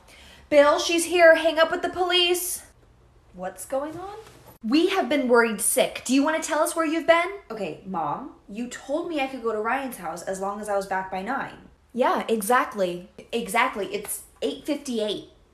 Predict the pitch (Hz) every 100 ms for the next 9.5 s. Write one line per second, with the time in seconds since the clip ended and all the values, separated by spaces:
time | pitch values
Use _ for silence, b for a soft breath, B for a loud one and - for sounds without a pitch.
0 | _ 269 285 - 285 226 220 214 247 247
1 | 233 240 233 226 269 240 - 240 240 302
2 | 320 - 233 254 185 139 190 - - -
3 | 240 262 233 220 208 208 202 185 170 131
4 | - _ - 440 359 370 349 349 359 381
5 | 370 196 - B B - 311 339 370 370
6 | 302 277 277 415 - 403 381 359 370 -
7 | 247 247 247 226 214 220 208 269 277 240
8 | 220 214 233 - 233 220 208 196 214 190
9 | - 180 165 -